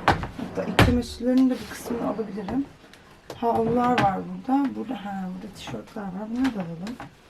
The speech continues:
Giymiyor zaten. Bunları da yazın giyiyor. Atletimsi şeyler.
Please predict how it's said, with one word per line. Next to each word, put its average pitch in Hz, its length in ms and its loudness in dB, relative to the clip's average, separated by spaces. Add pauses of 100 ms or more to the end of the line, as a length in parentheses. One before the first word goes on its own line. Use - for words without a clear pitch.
(680)
Giymiyor 185 360 -8
zaten. 160 500 -12
Bunları 165 260 -6
da 180 40 0
yazın 160 300 -6
giyiyor. 151 180 -8 (1900)
Atletimsi - 680 -8
şeyler. 208 600 -4